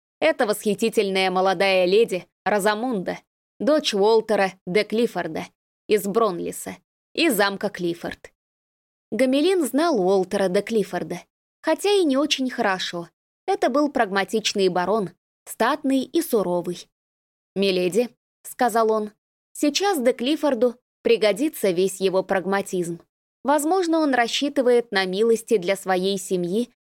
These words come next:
благодаря привязанности Генриха к его дочери». «Сир». Генрих все еще держал ее за руку, но она опустила голову, приветствуя Гамелина.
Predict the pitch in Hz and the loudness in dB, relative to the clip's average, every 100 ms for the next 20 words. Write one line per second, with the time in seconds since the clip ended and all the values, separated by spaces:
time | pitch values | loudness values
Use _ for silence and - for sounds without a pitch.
0 | _ 190 208 190 190 196 202 208 190 185 | _ -2 0 2 0 0 0 2 2 2
1 | 190 190 185 180 202 160 180 185 208 202 | 0 0 -2 -2 -4 -2 0 0 0 0
2 | 214 202 196 190 180 254 247 185 160 - | -4 -2 0 0 2 0 -2 -8 -10 -16
3 | _ _ _ _ _ _ _ - - 220 | _ _ _ _ _ _ _ -16 -6 -2
4 | 240 - _ _ _ 208 294 370 349 302 | -2 -6 _ _ _ 0 2 2 2 -2
5 | - 233 240 226 240 185 190 175 202 196 | -2 2 2 2 2 2 0 0 0 2
6 | 190 190 170 180 175 - 175 - _ _ | 2 0 0 -2 -4 -8 -14 -14 _ _
7 | - 208 185 202 311 302 202 - 226 180 | -2 0 0 0 -2 0 -2 0 0 0
8 | 175 208 302 311 277 277 _ - 196 180 | 0 0 0 2 0 -2 _ -2 0 0
9 | 190 - 196 190 180 185 180 180 170 170 | -2 -2 2 2 2 0 0 0 -2 -4
10 | 175 | -8